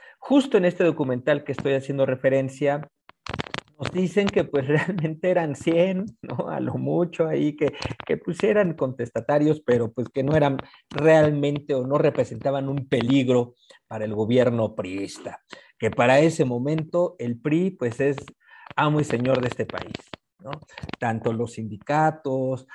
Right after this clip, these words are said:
las agrupaciones civiles, obreras, campesinas,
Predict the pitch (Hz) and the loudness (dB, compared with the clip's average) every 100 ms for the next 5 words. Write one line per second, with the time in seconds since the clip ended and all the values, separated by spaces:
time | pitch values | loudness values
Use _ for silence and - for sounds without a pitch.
0 | - - 117 113 120 110 107 - 113 - | -20 -10 -6 -6 -6 -8 -8 -8 -10 -4
1 | 131 127 120 - 104 120 147 143 127 110 | -4 -2 -6 -10 -8 0 2 2 0 -4
2 | - 101 123 139 131 123 - 101 95 101 | -10 -6 -4 -2 -2 -4 -10 -16 -14 -18
3 | - 139 147 151 143 131 | -14 -8 -6 -4 -2 -4